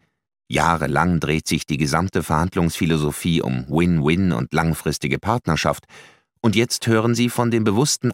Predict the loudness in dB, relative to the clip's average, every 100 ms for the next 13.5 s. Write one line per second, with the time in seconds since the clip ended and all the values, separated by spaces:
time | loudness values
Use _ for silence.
0 | -2 0 0 0 -2 -2 -2 0 2 2
1 | 0 -4 -4 -4 0 -2 -2 -6 -20 _
2 | _ -2 0 2 2 2 2 2 2 0
3 | 0 2 2 2 0 -2 -2 -4 -6 -10
4 | _ _ _ _ _ _ -16 -16 -2 0
5 | 2 2 0 0 -2 -2 -2 0 0 -2
6 | 0 -2 0 0 -2 -2 -4 0 0 0
7 | 0 0 -2 -2 -10 -8 -8 -6 -6 -8
8 | -12 _ _ _ _ -6 -2 0 0 0
9 | 0 0 -2 -2 -4 -4 -4 -2 -4 -2
10 | -4 -2 -4 -2 0 0 -2 -2 0 0
11 | 0 0 -2 -6 -6 -4 -2 0 -2 -2
12 | -4 -6 -6 -2 0 0 -2 -6 -8 -4
13 | -2 0 0 -2